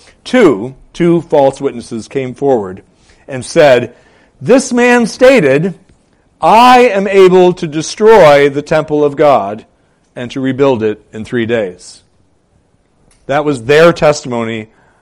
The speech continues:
about what Jesus said. This is probably, their, their, uh, words there are probably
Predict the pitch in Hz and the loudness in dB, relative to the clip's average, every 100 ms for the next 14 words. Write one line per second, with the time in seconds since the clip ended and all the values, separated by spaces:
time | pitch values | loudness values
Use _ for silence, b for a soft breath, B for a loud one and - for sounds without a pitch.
0 | _ 117 117 117 117 113 127 107 101 - | _ -6 -4 -2 -4 -4 -4 -6 -10 -12
1 | - _ _ _ _ _ - 135 107 80 | -16 _ _ _ _ _ -4 -2 0 -4
2 | _ _ _ _ _ _ _ _ _ _ | _ _ _ _ _ _ _ _ _ _
3 | - 110 - 123 - 180 202 180 120 110 | -14 -12 -12 -14 -4 2 4 4 0 -2
4 | 127 151 135 143 147 139 b b b 123 | -2 -4 0 2 2 0 b b b -2
5 | 139 143 139 139 139 127 123 120 117 147 | 2 4 4 2 2 4 4 2 2 4
6 | 180 185 143 120 113 120 120 123 - 175 | 6 4 2 0 2 2 0 -2 0 2
7 | 214 196 135 123 110 123 123 | 4 4 2 0 0 -2 -4